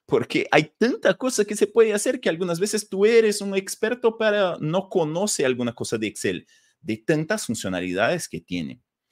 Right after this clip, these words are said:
Y me parece que esto ha hecho con que Microsoft empezara a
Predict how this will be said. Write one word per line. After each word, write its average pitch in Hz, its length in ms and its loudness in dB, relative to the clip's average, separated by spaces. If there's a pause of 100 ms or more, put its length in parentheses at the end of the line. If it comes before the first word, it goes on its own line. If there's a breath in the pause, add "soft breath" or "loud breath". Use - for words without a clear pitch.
(460 soft breath)
Y 202 340 -4
me 208 160 0
parece 240 440 0
que - 180 -10
esto - 640 2 (360)
ha 170 100 4
hecho 214 260 0
con 175 220 -4
que 190 180 2
Microsoft 180 800 -2
empezara 139 840 0
a 139 360 0